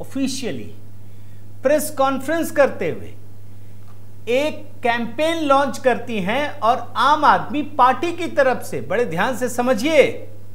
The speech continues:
अब मैं आपको बयान सुनाता हूं सुनीता केजरीवाल का, ताकि आपको ये समझ में आ जाए दोस्तों। अब आप देखिए,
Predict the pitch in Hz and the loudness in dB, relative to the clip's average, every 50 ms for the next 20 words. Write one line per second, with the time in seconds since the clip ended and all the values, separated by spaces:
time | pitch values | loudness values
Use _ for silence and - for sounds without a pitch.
0 | - - - - - - - - - - - - - - - - - - 233 233 | -8 -8 -8 -8 -8 -8 -8 -8 -8 -8 -8 -8 -8 -8 -8 -4 0 2 2 4
1 | 294 302 269 269 - - 277 277 202 160 147 147 147 156 151 - - 107 110 95 | 6 8 8 8 6 4 -2 -2 0 0 0 0 0 -2 -4 -4 -6 -8 -8 -8
2 | 92 - - 85 - - - - - - - - - - - 185 196 196 202 214 | -8 -8 -8 -10 -8 -8 -8 -8 -8 -8 -8 -8 -8 -6 -4 -4 -2 -2 0 0
3 | 185 - - 156 139 123 127 127 120 107 98 92 85 - - - - - - - | 0 0 -2 -6 -6 -6 -6 -6 -6 -6 -6 -6 -6 -8 -10 -10 -10 -10 -10 -10
4 | - - - - - - - - - - 170 170 185 180 180 - - 262 262 - | -10 -10 -10 -10 -8 -8 -8 -8 -4 0 2 2 2 2 0 -4 -6 -6 -4 0
5 | 175 180 180 180 - - 220 190 156 160 190 214 214 - - - - - - - | 2 2 2 2 0 -4 -4 -2 -2 -2 -2 -4 -4 -6 -8 -8 -8 -8 -8 -8
6 | - - - - 135 139 175 190 190 190 - - 202 190 202 - - - - 160 | -8 -8 -8 -8 -6 -4 -4 -2 -2 -4 -4 -4 -2 0 0 0 -2 -2 -4 -4
7 | 160 170 202 226 233 - - - - - - - - - - - - - - - | -2 -2 -2 -2 -4 -4 -6 -8 -8 -8 -8 -8 -8 -8 -8 -8 -8 -8 -8 -8
8 | - - - - 165 165 156 127 139 127 113 113 110 95 104 95 - - - - | -8 -6 -2 4 4 4 4 4 2 -2 -2 -2 -4 -6 -8 -8 -8 -8 -8 -8
9 | - - - - - - - - - - - - - - - - 180 196 190 202 | -10 -10 -10 -10 -10 -10 -10 -10 -10 -10 -8 -8 -8 -8 -6 -4 -2 2 4 4
10 | 208 190 160 135 170 196 214 202 - - 151 135 131 143 170 190 185 - | 4 4 2 -2 -2 -2 -2 -2 -4 -4 -4 -2 -2 -2 -4 -4 -6 -8